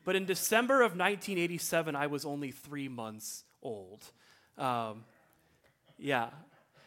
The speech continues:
Some of you know exactly and remember vividly where you were in December of nineteen eighty-seven. So that first baptism,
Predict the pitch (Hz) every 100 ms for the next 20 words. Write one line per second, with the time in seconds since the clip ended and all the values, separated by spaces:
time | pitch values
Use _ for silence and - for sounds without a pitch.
0 | _ - 233 254 262 233 226 220 180 156
1 | 196 240 226 220 202 196 190 170 185 196
2 | 185 165 160 170 165 165 175 156 147 -
3 | 175 160 151 147 147 170 147 196 160 151
4 | 135 139 - 143 127 117 - - - -
5 | - _ - - _ - 254 294 - 330
6 | 320 202 226 226 202 180 190 254